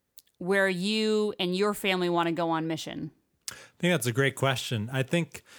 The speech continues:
Speaker 2: yeah, just to echo what Camille said, I know as a pastor, I will basically only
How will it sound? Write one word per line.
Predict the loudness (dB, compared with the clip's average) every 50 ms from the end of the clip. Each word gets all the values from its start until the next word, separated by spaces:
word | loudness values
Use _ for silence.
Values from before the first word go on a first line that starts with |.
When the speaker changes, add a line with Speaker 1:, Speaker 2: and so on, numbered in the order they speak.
| -20 -20 _ _ _ _ _ 0
Speaker 2:
yeah, | 2 4 4 4 4
just | 2 2 2 2 2 2
to | 2 2 2 2 0 0
echo | 0 0 0 2 2 2 2
what | 2 0 -2
Camille | -2 -2 0 0 2 0 0
said, | 0 0 2 2 0 0
I | 0 2 2 2 2
know | 2 2 2 2 2 0
as | 0 0 0
a | -2
pastor, | -2 -2 0 0 2 2 0 -2 -4 -2 0 2 2 2 0 -2 _ _ _ _ _ -20 -20 -20 -20 _ -20 _ _ _ _ _ _ _ _ _ _ _ _ _ _ _ _ _ _ 2
I | 4 4 6 6 6
will | 6 6 6 6 6 4 2
basically | 0 -2 -10 -2 2 4 4 6 4 4 2 0 0 -2 0 0 0 2 2 0 -4 _ _ _ _
only | 0 2 2 4 4 4 2 2 2 2 2 4 4 4 2 2 0 0